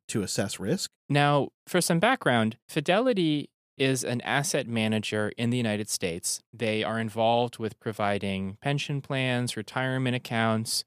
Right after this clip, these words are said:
Speaker 2: brokerage services, and Fidelity has actually been examining Bitcoin since, I wanna say, twenty fourteen,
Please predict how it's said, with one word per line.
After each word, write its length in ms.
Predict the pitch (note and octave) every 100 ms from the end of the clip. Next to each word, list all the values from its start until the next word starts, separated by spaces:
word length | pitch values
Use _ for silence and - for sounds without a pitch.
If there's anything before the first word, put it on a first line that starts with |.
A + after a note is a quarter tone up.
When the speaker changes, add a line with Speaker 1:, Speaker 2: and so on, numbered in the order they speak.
| -
Speaker 2:
brokerage 600 | A#2 B2 B2 C3 A#2 -
services, 840 | - A#2+ A2+ G#2+ A2 G#2+ G#2+ - - _
and 240 | C3 B2+ A#2
Fidelity 580 | D3 D#3 F3+ A#3 G#3+
has 140 | D#3 B2+
actually 640 | A#2+ C3+ D3 C3+ B2+ A#2+ -
been 400 | A#2+ A2+ A2 A2 -
examining 800 | A2 A2 A#2 B2+ D3 D3 C3+ A2
Bitcoin 600 | A2+ - - D3 D3 D3+ _ _ -
since, 460 | - C#3 B2+ B2 -
I 80 | A#2+
wanna 340 | A#2+ D#3 A3
say, 420 | G3 - C#3+ C3 A#2+
twenty 320 | - C#3 A#2+
fourteen, 600 | - A2 - G2+ D#2+